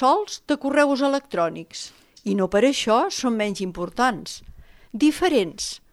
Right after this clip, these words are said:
però no menys importants. Aprenem a estimar les persones sense poder-les judicar per la seva aparença, sense que les puguem etiquetar conscientment. Hi ha amistats profundes que han nascut així.»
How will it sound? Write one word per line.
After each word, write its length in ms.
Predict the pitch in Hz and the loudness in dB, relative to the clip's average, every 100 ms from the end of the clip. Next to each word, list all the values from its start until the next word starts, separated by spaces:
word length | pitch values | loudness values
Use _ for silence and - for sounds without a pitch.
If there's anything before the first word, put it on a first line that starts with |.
| _ _ - | _ _ 0
però 240 | 208 185 | 2 2
no 140 | 185 196 | -2 -2
menys 240 | 233 226 | -2 -2
importants. 800 | 226 214 226 - 170 180 - - - - - - - - | -4 -4 -6 -4 -6 -6 -16 -18 -20 -20 -20 -20 -20 -2
Aprenem 500 | 226 226 226 226 220 | 0 2 2 2 0
a 60 | 208 | -2
estimar 400 | - 208 196 190 | -6 -4 0 0
les 200 | 180 - | -2 -6
persones 800 | 180 175 - 285 247 302 - - - | -10 -8 -2 0 2 0 -2 -10 -14
sense 480 | - 262 240 - 233 _ | -2 0 0 -2 -4 _
poder-les 580 | 214 220 262 277 294 294 | -6 0 2 2 -2 -2
judicar 540 | - 226 202 - 214 277 | -4 -4 -4 -4 -4 -2
per 140 | 277 247 | -2 -2
la 100 | 202 | -4
seva 320 | - 190 185 | -4 -4 -4
aparença, 640 | 190 214 285 - 185 160 - _ _ - - - | -2 -2 -2 -4 -8 -10 -14 _ _ -20 -20 -6
sense 400 | - 269 - 254 | 0 0 0 -2
que 140 | 240 | 0
les 180 | 233 226 | 0 -2
puguem 340 | - 220 285 320 | -4 0 2 0
etiquetar 520 | 302 269 240 233 294 415 - _ - | -2 -2 -2 0 0 0 -8 _ -6
conscientment. 800 | 277 247 - 247 208 175 - 196 _ _ _ _ _ - | -4 -2 0 0 -2 -6 -8 -14 _ _ _ _ _ -2
Hi 120 | 202 | 0
ha 100 | 196 | 0
amistats 500 | 185 - 220 220 - | -2 -4 -2 -4 -6
profundes 800 | 196 185 269 277 214 277 - - | -10 -6 -2 0 0 0 -2 -8
que 120 | - 233 | 0 0
han 140 | 214 | 0
nascut 340 | 214 - 208 | -4 -8 -6
així.» 360 | 196 - 156 | -6 -6 -8